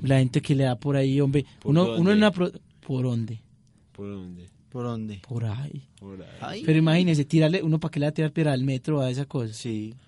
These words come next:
Speaker 2: O yo le he tirado piedras también.
Speaker 3: ¿Pa qué?
Speaker 2: ¿Por qué no? Dígame por qué no.
Speaker 3: ¿Por qué lo haces?
Speaker 2: Porque sí, porque quiero y puedo.
Speaker 3: Ah, qué muchacho.
Speaker 1: No, pues entonces si quieres y puedes.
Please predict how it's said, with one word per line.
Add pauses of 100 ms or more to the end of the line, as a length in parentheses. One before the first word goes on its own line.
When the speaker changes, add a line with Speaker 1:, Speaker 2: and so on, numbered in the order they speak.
(240)
Speaker 2:
O
yo
le
he
tirado
piedras
también.
Speaker 3:
¿Pa
qué? (1120)
Speaker 2:
¿Por
qué
no?
Dígame
por
qué
no. (100)
Speaker 3:
¿Por
qué
lo
haces? (180)
Speaker 2:
Porque
sí,
porque
quiero
y
puedo. (120)
Speaker 3:
Ah,
qué
muchacho. (500)
Speaker 1:
No,
pues
entonces
si
quieres
y
puedes.